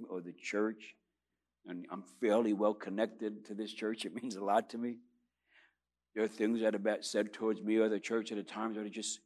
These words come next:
so inaccurate, out of context perhaps, uh, you know, maybe a lot of ignorance. It's certainly incomplete when I usually hear them.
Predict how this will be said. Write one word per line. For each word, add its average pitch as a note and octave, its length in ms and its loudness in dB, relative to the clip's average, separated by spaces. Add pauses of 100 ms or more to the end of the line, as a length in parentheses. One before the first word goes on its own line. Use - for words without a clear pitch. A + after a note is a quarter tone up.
so A#2+ 720 0
inaccurate, A2+ 760 -4 (1160)
out A#2+ 160 4
of A2 160 -8
context A#2+ 640 -4
perhaps, - 560 0 (280)
uh, E2+ 60 -6 (280)
you A2+ 140 0
know, F2+ 180 2 (540)
maybe A#2+ 340 4
a G2+ 100 6
lot A2 280 4
of G2 100 -4 (100)
ignorance. B2 640 -2 (920)
It's - 100 -6
certainly C3 560 6
incomplete B2+ 840 0 (320)
when G#2 160 -4
I G2+ 60 0
usually A2+ 480 -2
hear A#2+ 180 4
them. C3 260 4